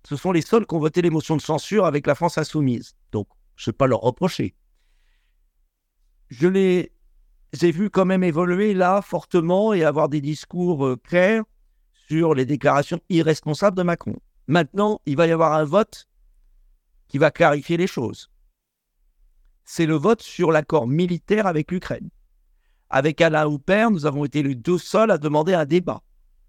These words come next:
Sénateur Houpert. Nous avons obtenu ce débat. Alors, pas au titre de l'article cinquante-trois, mais au titre de l'article cinquante et un, mais qu'importe. Ça veut dire que chaque député et chaque sénateur va devoir voter l'accord militaire ou pas,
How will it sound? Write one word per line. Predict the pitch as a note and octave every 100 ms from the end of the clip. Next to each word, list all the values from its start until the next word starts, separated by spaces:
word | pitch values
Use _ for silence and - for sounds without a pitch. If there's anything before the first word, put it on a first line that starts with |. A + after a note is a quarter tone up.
| _ _
Sénateur | - B2+ B2 - D3+
Houpert. | C3+ A#2 G2 - _ _ _ _ _ _ _ -
Nous | D3+ E3+
avons | F3 G3
obtenu | G#3 - G#3+ B3
ce | -
débat. | F#3 F3 B2
Alors, | G#2+ G#2+
pas | E3+
au | E3
titre | - D3
de | D3
l'article | A#2+ D3+ -
cinquante-trois, | D3 - D#3 - D#3 F3
mais | D#3+
au | C#3
titre | C#3 C3+
de | C#3+
l'article | - D3
cinquante | - C#3+ C#3+ C#3
et | -
un, | F3 F3+
mais | D3
qu'importe. | - C3+ C3 - _ _ _ _ _ _ _ _ _ _ _ _ _
Ça | -
veut | F3 F3
dire | G3
que | - D#3+
chaque | - B3 B3
député | G3+ F3 E3 - - - _
et | B2
chaque | - - G#3 G3
sénateur | - E3 D3 - D3 D#3 G#3+ - _ G#2
va | D3+
devoir | D3 D3+ D3 A#2
voter | A#2 D#3+ - F#3
l'accord | G#3+ D#3 - D3+
militaire | D3 C#3 B2+ D#3+ F3+ G3+ -
ou | C3
pas, | - G#2+